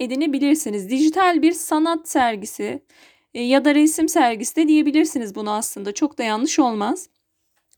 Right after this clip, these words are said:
Tüm bu detayları ayrıntıları ile şimdi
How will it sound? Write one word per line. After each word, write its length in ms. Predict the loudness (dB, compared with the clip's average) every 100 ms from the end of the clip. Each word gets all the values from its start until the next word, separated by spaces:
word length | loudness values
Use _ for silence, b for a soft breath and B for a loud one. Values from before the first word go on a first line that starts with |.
| _
Tüm 240 | -2 2
bu 120 | 4 4
detayları 640 | 4 4 2 0 -2 -4 B B B
ayrıntıları 680 | 0 2 2 -2 0 2 4
ile 260 | 2 0 0
şimdi 540 | 0 -4 -4 -2 -2